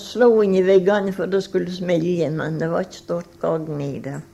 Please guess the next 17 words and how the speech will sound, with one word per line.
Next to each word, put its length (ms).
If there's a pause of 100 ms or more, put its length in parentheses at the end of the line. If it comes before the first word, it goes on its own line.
(1900)
Men 320
hun 80
fikk 320
ikke 240
tak 300
i 100
det 140
tredje 500 (1600)
som 160
stod 320
der, 220 (420)
for 240
det 220
sprang 420
inn 220
under 260
helgeren. 560